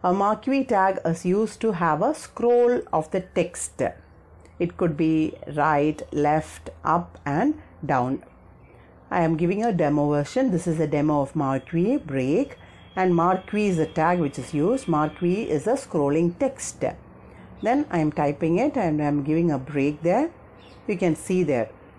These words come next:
I am giving the refresh command. You can see the scroll coming. Are you able to see? There is, there is a scroll across the screen. That is a marquee tag. Now I am changing the B G color to pink.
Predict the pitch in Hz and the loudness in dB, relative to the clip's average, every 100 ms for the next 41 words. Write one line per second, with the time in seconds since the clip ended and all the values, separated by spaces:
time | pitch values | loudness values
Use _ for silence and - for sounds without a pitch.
0 | - 151 147 156 156 156 143 143 214 208 | -6 -4 0 0 2 2 0 -2 -2 -4
1 | - 156 147 165 277 - - - - - | -2 0 2 2 0 -4 -20 -20 -20 -20
2 | - - - - - - - - 185 190 | -20 -20 -20 -20 -20 -20 -10 -4 0 2
3 | 180 214 202 240 - 262 277 277 196 143 | 2 0 2 0 0 2 4 4 2 2
4 | 127 - - - - - - - - 190 | 0 -4 -12 -20 -20 -20 -20 -10 0 2
5 | 220 208 214 240 - 247 320 226 170 170 | 2 2 0 -2 0 2 2 2 0 -2
6 | - 185 180 175 175 175 190 196 214 - | -6 -2 2 2 2 0 0 2 2 0
7 | 170 151 156 175 269 - 156 143 127 123 | 0 2 2 2 0 -2 0 0 0 -4
8 | - - - - - - - - - - | -10 -20 -20 -20 -20 -20 -20 -20 -20 -20
9 | - - - - - - - - - 175 | -20 -20 -20 -20 -20 -20 -20 -20 -4 0
10 | 165 165 294 339 180 170 175 175 175 156 | 2 2 2 0 0 2 2 0 -2 -2
11 | 139 123 120 - - 220 226 208 190 202 | -2 -4 -6 -14 -6 -2 2 2 0 0
12 | 175 175 214 208 160 160 160 170 156 147 | 2 2 0 -2 0 0 -2 -2 0 0
13 | 170 262 - - 269 143 | 0 -2 -4 -2 0 0